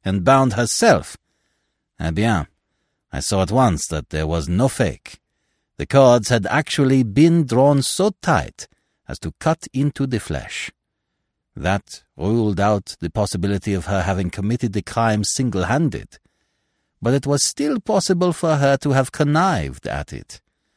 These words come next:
or to have been the instigator with an accomplice. Moreover, the story, as she told it, was singularly familiar to me.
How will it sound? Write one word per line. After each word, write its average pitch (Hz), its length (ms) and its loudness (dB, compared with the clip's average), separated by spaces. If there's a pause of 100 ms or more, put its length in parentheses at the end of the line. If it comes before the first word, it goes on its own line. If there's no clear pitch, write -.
(220)
or 90 180 2
to 92 120 -4
have 78 220 -2
been 104 180 2
the 92 200 0
instigator 82 800 -2
with 135 180 -4
an 139 100 0
accomplice. - 720 -6 (800)
Moreover, 120 720 -4 (640)
the 92 100 -8
story, 113 640 -2 (280)
as 78 160 -4
she 160 160 -2
told - 320 -6
it, 143 220 -10 (500)
was - 220 -4
singularly 214 560 0
familiar 120 600 -2
to - 140 -12
me. 55 300 -12